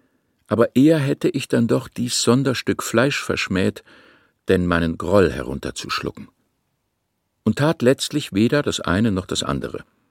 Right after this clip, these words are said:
Wo das Fleisch schon einmal so auf dem Teller lag, schlang ich's hinab und bildete mir etwas darauf ein,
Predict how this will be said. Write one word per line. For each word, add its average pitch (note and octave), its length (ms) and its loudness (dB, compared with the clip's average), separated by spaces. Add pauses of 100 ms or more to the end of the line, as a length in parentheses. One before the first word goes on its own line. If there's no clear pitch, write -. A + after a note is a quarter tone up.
(840)
Wo C3+ 160 4
das C3 160 2
Fleisch A2 720 0
schon F2 300 -4
einmal D#2+ 420 0
so G#2 260 2
auf - 120 -8
dem D#2 200 -6
Teller G2+ 280 4
lag, F2+ 340 0 (340)
schlang C3 380 0
ich's - 200 -6
hinab D2+ 400 -4 (600)
und - 260 -2
bildete D#3+ 400 6
mir B2+ 200 6
etwas A#2 280 0
darauf F#2 380 0
ein, A#2+ 280 2